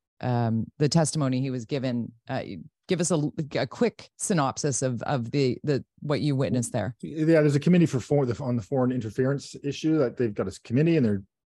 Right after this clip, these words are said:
Speaker 2: questioning lots of people. And I just saw this, it just popped up in my, uh, feed, and it was this,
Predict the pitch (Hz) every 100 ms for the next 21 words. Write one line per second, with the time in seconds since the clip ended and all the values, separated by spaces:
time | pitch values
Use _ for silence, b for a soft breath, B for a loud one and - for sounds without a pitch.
0 | _ - - 117 113 110 147 160 175 139
1 | B B B 180 208 220 185 - - _
2 | - 147 151 - - 131 120 123 113 107
3 | 104 104 101 104 95 87 _ _ _ -
4 | 113 110 107 107 101 110 104 - 107 -